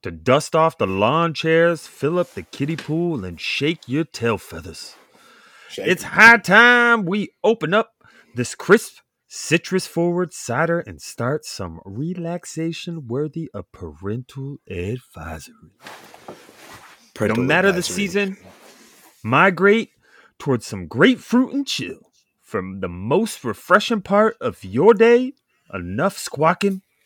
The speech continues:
Speaker 1: who's ready to flamingo?"
Speaker 2: I'll flamingo with you, bro.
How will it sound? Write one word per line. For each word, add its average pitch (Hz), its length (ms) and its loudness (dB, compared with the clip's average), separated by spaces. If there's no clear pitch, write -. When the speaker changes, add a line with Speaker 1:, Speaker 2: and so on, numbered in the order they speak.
Speaker 1:
who's 87 240 -8
ready 113 300 -2
to 156 160 -6
flamingo?" 110 920 -8
Speaker 2:
I'll 113 140 2
flamingo 104 540 2
with 101 180 0
you, 98 60 -6
bro. 104 300 -2